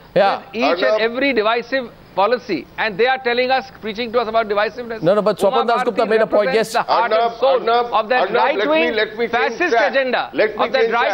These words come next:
Speaker 2: right-wing fascist agenda.
Speaker 3: Let us
Speaker 1: Yeah. Why, what's it, what's
Speaker 3: Let
Speaker 1: it?
Speaker 3: us
Speaker 1: Swap-
Speaker 3: not talk about
Speaker 2: Symbolic.
Speaker 3: divisive politics. Let us not talk about divisive politics. Let us talk about the divine politics of
Speaker 1: <laughs>
Speaker 3: Mister
Speaker 1: You're
Speaker 3: Abhishek, uh,
Speaker 1: picking
Speaker 3: Singhvi. Now
Speaker 1: No.
Speaker 3: let us let, let him expound the divinity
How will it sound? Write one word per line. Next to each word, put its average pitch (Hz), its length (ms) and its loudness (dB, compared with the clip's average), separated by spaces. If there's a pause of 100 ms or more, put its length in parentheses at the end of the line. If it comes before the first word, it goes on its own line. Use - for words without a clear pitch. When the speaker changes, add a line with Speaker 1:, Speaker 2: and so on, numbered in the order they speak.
Speaker 2:
right-wing 302 220 -2
fascist 262 420 -4
agenda. 226 320 0
Speaker 3:
Let 247 100 0
us 240 260 -2 (440)
Speaker 1:
Yeah. 165 180 2 (240)
Why, 175 220 2
what's 208 240 2
it, 226 80 4
what's 233 160 2
Speaker 3:
Let 233 60 2
Speaker 1:
it? - 20 -
Speaker 3:
us - 40 -2
Speaker 1:
Swap- 247 120 2
Speaker 3:
not 214 200 -2
talk 190 200 2
about 214 120 2
Speaker 2:
Symbolic. 226 300 2
Speaker 3:
divisive 208 320 -4
politics. 226 480 0 (380)
Let 175 160 -2
us 226 120 -2
not 240 200 0
talk 240 120 0
about 233 240 4
divisive 220 380 0
politics. 185 380 -2 (200)
Let 202 140 0
us 233 120 -4
talk 214 180 0
about 220 260 2
the 220 160 2
divine 208 420 -2
politics 214 440 0 (260)
of 190 160 2
Speaker 1:
<laughs> 233 100 0
Speaker 3:
Mister 196 380 -2
Speaker 1:
You're 202 140 2
Speaker 3:
Abhishek, 202 260 -6
uh, 185 400 0
Speaker 1:
picking 240 380 0
Speaker 3:
Singhvi. 190 340 -2 (360)
Now 180 140 2
Speaker 1:
No. - 0 -
Speaker 3:
let 196 180 0
us - 160 -6
let, 175 240 -2 (260)
let 180 180 0
him 254 180 -2
expound 214 500 0
the 214 80 2
divinity 196 680 -2